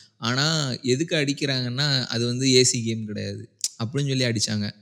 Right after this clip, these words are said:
<laughs> நீ கரெக்டா பாத்தீங்கனாலே தெரியும். இப்போ அடி-,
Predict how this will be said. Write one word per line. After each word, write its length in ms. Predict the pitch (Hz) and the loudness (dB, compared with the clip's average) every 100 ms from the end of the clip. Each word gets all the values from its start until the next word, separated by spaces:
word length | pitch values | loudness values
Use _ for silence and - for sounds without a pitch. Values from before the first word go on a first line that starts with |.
| _ | _
<laughs> 420 | 120 117 113 - - _ | 0 2 2 -4 -18 _
நீ 140 | 143 131 - | 0 0 -2
கரெக்டா 340 | - 117 113 123 | -6 -4 -2 -2
பாத்தீங்கனாலே 580 | 117 110 117 113 113 107 | -2 -4 -4 -2 -2 -4
தெரியும். 320 | 110 107 107 - _ _ _ _ _ _ - - - - | -4 -4 -6 -10 _ _ _ _ _ _ -10 -10 -10 -8
இப்போ 360 | 117 120 117 - | -4 -2 -4 0
அடி-, 300 | 127 135 | 2 4